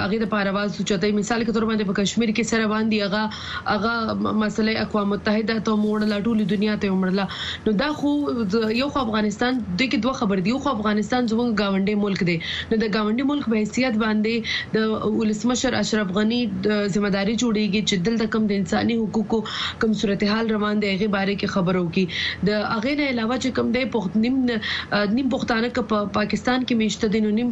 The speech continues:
په-، او نیم پښتانه په افغانستان کې میشته دي. افغانستان خو د پښتنو لوی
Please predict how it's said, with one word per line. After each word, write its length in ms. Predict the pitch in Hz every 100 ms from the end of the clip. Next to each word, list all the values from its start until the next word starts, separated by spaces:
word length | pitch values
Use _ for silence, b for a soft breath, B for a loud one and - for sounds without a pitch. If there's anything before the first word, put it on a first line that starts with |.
| 196
په-، 100 | -
او 240 | 208 185 190 B B B 233
نیم 100 | 247
پښتانه 300 | 233 180 208 220
په 80 | 226
افغانستان 480 | 185 196 190 - 226 226
کې 100 | 196
میشته 240 | 190 - 196
دي. 60 | 202
افغانستان 480 | 180 196 202 262 269
خو 60 | 254
د 40 | 196
پښتنو 320 | 202 220 214 226
لوی 160 | 233